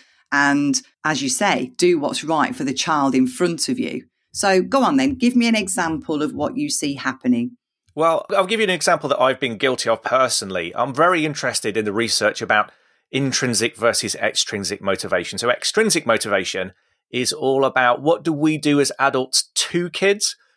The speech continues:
Speaker 2: to encourage them to engage or behave in a certain way or follow certain procedures in school or follow their school routines.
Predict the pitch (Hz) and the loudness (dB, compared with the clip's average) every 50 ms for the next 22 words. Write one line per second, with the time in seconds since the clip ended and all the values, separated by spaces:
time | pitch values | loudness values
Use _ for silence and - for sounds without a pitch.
0 | _ _ _ - - - 151 147 147 147 147 147 - - 123 127 - - - - | _ _ _ -4 -2 0 2 2 2 2 2 0 -2 -4 -8 -8 -6 -6 -2 0
1 | 135 135 139 120 - 120 131 127 120 - - 135 127 120 - 110 104 110 110 107 | 2 2 2 0 -2 -2 -2 -2 -2 -4 -4 -4 -4 -2 0 2 4 4 2 2
2 | 98 110 107 92 - 101 - 104 107 107 101 110 107 101 - - 110 107 110 101 | 0 -2 -2 0 0 0 0 0 0 0 -2 -4 -4 -2 0 2 2 0 0 0
3 | 98 95 92 98 98 98 92 _ _ _ - 110 101 104 101 101 98 92 - - | -2 0 0 0 0 -2 -4 _ _ _ 0 0 2 2 2 0 0 -2 -2 0
4 | - - 104 98 - 107 101 - - 92 - 107 98 95 87 98 92 - 101 95 | 0 2 2 0 0 -2 -10 -10 -6 -6 -4 -4 -4 -4 -4 -4 -4 -4 -2 -2
5 | - - - - 95 98 95 92 90 - - 107 107 104 104 98 104 101 - - | -2 -2 -2 -2 -4 -4 -4 -6 -8 -6 -2 0 2 2 2 2 0 -2 -2 -4
6 | - - 110 95 92 95 92 - - 98 92 90 - | -4 -4 -4 -4 -4 -4 -6 -4 -6 -6 -6 -8 -8